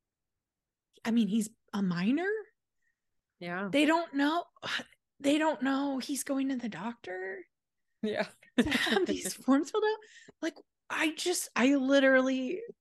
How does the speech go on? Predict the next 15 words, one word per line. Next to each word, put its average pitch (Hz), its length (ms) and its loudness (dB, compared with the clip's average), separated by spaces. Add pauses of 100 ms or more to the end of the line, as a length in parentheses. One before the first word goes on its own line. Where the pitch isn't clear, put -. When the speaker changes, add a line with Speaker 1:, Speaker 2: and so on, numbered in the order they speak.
(160)
Speaker 1:
it's 240 220 -2
so 214 380 2
strange. 359 840 -6 (100)
Speaker 2:
In 214 200 4
the 196 180 2
interviews, 160 880 -2 (160)
like, 160 400 2
between 175 640 -2
scenes 165 460 -2
of 143 180 -2
them 143 340 2
at - 160 -2
the 165 100 -8
party, 165 680 4 (400)
Lisa 294 500 8